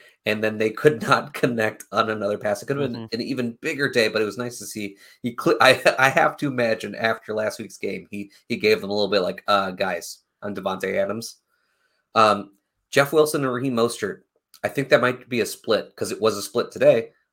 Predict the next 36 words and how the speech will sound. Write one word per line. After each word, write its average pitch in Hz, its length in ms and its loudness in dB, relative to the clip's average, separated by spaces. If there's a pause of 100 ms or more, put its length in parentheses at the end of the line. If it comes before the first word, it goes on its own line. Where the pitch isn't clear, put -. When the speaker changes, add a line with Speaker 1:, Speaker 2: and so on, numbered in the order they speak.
(320)
Speaker 1:
Uh, 98 260 0
one 117 260 4
opportunity 123 560 -2
difference 110 380 -4
between 117 400 -8
them, 113 300 -2
and 101 340 -8
Wilson 117 320 -2
played 104 320 -2
more 117 340 0
in 113 100 0
the 98 60 -12
second 107 300 -6
half 101 300 -6
than 95 240 -12 (220)
Mostert 107 460 -4
did. 131 280 -2 (440)
I 104 120 0
c-, - 260 -12
uh, 104 300 6
I'd 101 80 0
have 117 180 0
to, 104 220 -2
w-, - 200 -10 (320)
we 117 80 -6
don't 117 160 0
have, 107 160 -2
like, 98 140 0
the 95 80 -12
snaps - 580 -6
yet, 101 360 -2 (120)
you 107 120 -10
know, 95 160 -6
to 95 180 -6
really 98 240 -2
see 107 400 -6